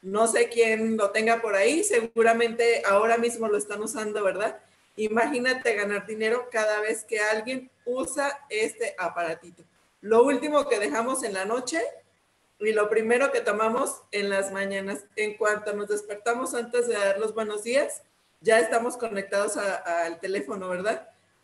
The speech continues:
Creo que a todos nos, nos ha pasado. Bueno, para quienes no me conocen, me presento. Mi nombre es Pilar Gallardo. Tengo treinta y nueve años, soy felizmente casada.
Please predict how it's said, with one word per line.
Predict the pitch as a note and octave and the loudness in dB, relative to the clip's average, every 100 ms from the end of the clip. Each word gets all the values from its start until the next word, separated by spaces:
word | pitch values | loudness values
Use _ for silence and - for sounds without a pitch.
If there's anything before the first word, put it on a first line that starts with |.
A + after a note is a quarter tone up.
| _ | _
Creo | G#3+ A3 | -2 0
que | A3 | 4
a | A3+ | 4
todos | A#3 A#3+ A#3+ A3+ G#3 | 6 6 4 2 -2
nos, | G3+ F#3 F3+ - - | -2 -2 -4 -8 -12
nos | - F#3+ - | -8 -6 -2
ha | D4+ | -2
pasado. | G3+ - F#3+ F3+ F#3 - _ _ | -2 -4 -2 -2 -4 -8 _ _
Bueno, | E3+ A3+ A#3+ A#3 | 0 2 4 4
para | A3+ A3+ | 6 6
quienes | A3 A3 A3 | 4 0 -2
no | A3+ | -2
me | A#3 B3 | -2 -2
conocen, | A#3 G#3 A3 B3 A#3+ A#3 | -2 -2 -2 2 0 0
me | G#3 G3 | -6 -6
presento. | G3 F#3 A3+ A3 A3 A#3+ A#3+ - | -4 -4 -4 -6 -4 -4 -4 -4
Mi | G#3 | -6
nombre | G3 F#3+ G#3+ | -6 -8 -8
es | - | -8
Pilar | - G#3 G3 | -8 -2 -2
Gallardo. | G3 F3 G3 G3+ G#3+ C4+ - _ _ _ _ _ - | -2 -2 0 0 -2 -8 -12 _ _ _ _ _ 0
Tengo | A#3 B3 | 2 2
treinta | C4 A#3 A3+ | 2 2 2
y | G#3 | -2
nueve | G#3 G#3+ G#3 | 0 0 0
años, | G3+ A3 A#3 C4 C4 | 2 2 2 0 0
soy | C4+ A#3+ | 0 2
felizmente | B3 A3 A3+ A3+ G#3+ G#3+ A3 G#3 | 0 -2 -4 -6 -8 -8 -6 -6
casada. | G3 G#3+ G#3 A3 A#3 D4 - | -6 -4 -2 -2 -2 -6 -14